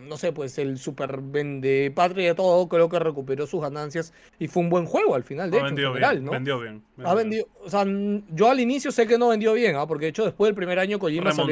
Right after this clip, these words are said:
Speaker 2: Remontó.
Speaker 1: decir que las ventas de... De Death Stranding a las justas alcanzaron para <laughs> pagar el juego. Este, imagino que con lo vendido en P C pueden haber llegado más allá, pero bueno,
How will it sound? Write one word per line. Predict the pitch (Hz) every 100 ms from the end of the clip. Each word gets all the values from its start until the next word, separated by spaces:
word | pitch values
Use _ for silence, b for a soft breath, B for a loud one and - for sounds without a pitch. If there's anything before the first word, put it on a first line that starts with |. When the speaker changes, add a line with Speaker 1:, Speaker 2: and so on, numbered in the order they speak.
| 170
Speaker 2:
Remontó. | 139
Speaker 1:
decir | 180 180
que | 202
las | 156 143
ventas | 175 180 196 165
de... | 151 131 b b b -
De | 165
Death | 175
Stranding | 170 202 196 220
a | 202
las | 143
justas | - 214 233 185
alcanzaron | 165 147 139 202 226 254
para | 190 156
<laughs> |
pagar | - - 196 233
el | 170
juego. | 202 220 220 349 B B 202 196 135
Este, | 151 147 - 160
imagino | 175 185 180 285
que | 311
con | 240 208
lo | 196
vendido | 185 226 269
en |
P | 247
C | 247 285
pueden | 226 233
haber | 233
llegado | 233 233
más | 226 214
allá, | 226 175
pero | 170
bueno, | 233 165